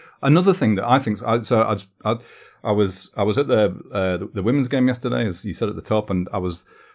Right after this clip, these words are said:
uh, Steve Harper was there, and we were chatting about it. He was talking about, this is a slightly separate issue, but he was talking about putting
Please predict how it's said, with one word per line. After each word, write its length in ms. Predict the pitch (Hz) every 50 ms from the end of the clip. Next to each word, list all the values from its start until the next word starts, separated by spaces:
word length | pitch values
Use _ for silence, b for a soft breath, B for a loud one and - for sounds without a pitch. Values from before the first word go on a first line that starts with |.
| b b
uh, 180 | - 90 87
Steve 280 | 87 - - 113 107 -
Harper 260 | 120 120 123 123 131
was 120 | 120 110
there, 120 | 120 120 120
and 80 | 110
we 80 | 104 107
were 80 | 117 117
chatting 320 | 117 - 117 113 - 120
about 240 | 110 101 120 113 -
it. 100 | 123 -
He 120 | 120 131
was 140 | 135 127 120
talking 340 | - - 113 104 - 110 98
about, 380 | 92 87 95 90 85 - - b b b b
this 140 | - 113 -
is 100 | 107 82
a 60 | 92
slightly 300 | 92 - - 127 127 -
separate 360 | - - 120 113 - - - -
issue, 320 | - - - - 80 78
but 140 | - 101 -
he 80 | 117 120
was 140 | 117 107 -
talking 320 | - 113 101 - - 92
about 320 | 87 85 90 90 - -
putting 380 | - 110 95 95 92 87 87 85